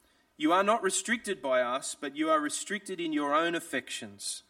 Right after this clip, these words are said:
In return, I speak as children, widen your hearts also." You can hear Paul pleading with his listeners here, can't you?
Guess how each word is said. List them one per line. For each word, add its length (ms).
In 180
return, 420
I 120
speak 380
as 200
children, 600
widen 500
your 240
hearts 720
also." 500
You 80
can 140
hear 160
Paul 260
pleading 520
with 180
his 260
listeners 480
here, 160
can't 300
you? 140